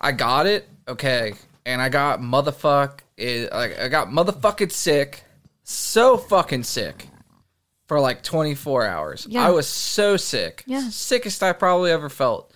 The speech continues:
Speaker 2: Right.
Speaker 1: And, I mean, I've been sick, but I'm telling you, I couldn't sleep. I got it at, like, four P M. I couldn't sleep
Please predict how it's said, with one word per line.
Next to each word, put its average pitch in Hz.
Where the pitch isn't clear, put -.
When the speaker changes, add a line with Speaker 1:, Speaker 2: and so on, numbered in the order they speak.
Speaker 2:
Right. 247
Speaker 1:
And, 135
I 139
mean, 143
I've 208
been 175
sick, -
but 143
I'm 196
telling 185
you, 135
I 131
couldn't 151
sleep. 156
I 117
got 139
it 147
at, 80
like, 101
four 147
P 127
M. 127
I 113
couldn't 156
sleep 135